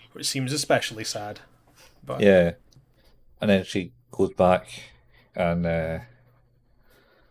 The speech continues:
Speaker 2: uh, apologizes to him again. Uh, and then there's another t-, next day or something.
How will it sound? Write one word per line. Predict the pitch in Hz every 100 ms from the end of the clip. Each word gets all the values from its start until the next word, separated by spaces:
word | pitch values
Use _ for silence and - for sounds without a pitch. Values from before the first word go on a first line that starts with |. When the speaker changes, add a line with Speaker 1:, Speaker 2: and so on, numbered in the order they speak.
| _ _ _ _ _ _ _ _ _ _ _ - - -
Speaker 2:
uh, | 92 85
apologizes | 85 - 95 90 87 82 78
to | -
him | 85 80 _ _
again. | - - 113 117 113 - - - _ _ _ _ _ _ _ _ _ _ _ _ -
Uh, | 101 101 101 101 104 104 _ -
and | 113
then | 123 127 127 123 131 131 _ _ _ _ _ _ _ _ _ _ _ _ _ _ -
there's | 143
another | 143 143 185 214
t-, | - - - _ -
next | 196 - -
day | 196
or | 190
something. | 190 190 196 196 202